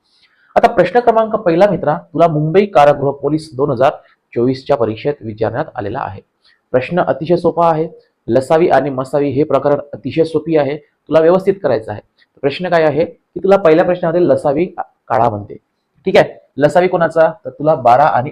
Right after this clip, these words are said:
अठराचा, बारा आणि अठराचा तुला लसावी काढायचा आहे. मग बघ, लसावी कसा काढायचा? लसावी काढण्यासाठी तुला सुरुवातीला अशी संख्या बघावी लागेल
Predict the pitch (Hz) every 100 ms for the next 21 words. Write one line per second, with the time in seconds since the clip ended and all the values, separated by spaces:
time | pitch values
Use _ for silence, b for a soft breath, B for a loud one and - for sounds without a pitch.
0 | - 117 113 107 110 - _ _ b _
1 | _ - 104 107 110 135 - - _ _
2 | _ _ _ _ _ - 120 127 156 -
3 | _ 135 131 127 127 131 127 113 120 156
4 | 113 113 107 135 143 120 104 - - _
5 | _ _ _ _ - 165 139 - - 139
6 | 170 165 156 147 135 123 123 123 - _
7 | _ _ 117 127 156 160 151 131 123 110
8 | 120 151 - _ _ 143 160 165 135 131
9 | 120 113 120 160 - _ _ _ _ _
10 | _ - - 214 220 175 160 143 127 123
11 | 110 143